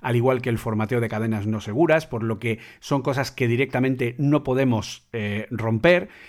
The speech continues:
Y luego estas reglas de referencia de, eh, reglas de copia de referencia que son bastante ambiguas, pues como ha comentado Arturo, se solucionan de una tacada. Y esto es solo uno de los pequeños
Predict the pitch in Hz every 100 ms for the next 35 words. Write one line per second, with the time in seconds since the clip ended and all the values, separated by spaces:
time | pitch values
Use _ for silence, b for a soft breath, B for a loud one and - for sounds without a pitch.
0 | B - 214 208 160 156 - 156 - 139
1 | 123 147 143 131 135 131 127 131 139 123
2 | 139 135 117 - _ 120 107 139 127 95
3 | - 95 92 92 90 101 113 - 107 160
4 | 160 107 95 98 107 117 131 123 92 95
5 | 110 110 107 117 110 110 127 147 135 147
6 | B B B - 143 - 107 107 110 113
7 | 123 131 131 123 139 139 B B - 175
8 | 160 156 156 - 120 127 131 110 104 104
9 | 98 98 85 95 156 160 170 185 175 180
10 | B B B B - _ _ 247 226 131
11 | 117 113 - - 123 135 180 156 160 156
12 | -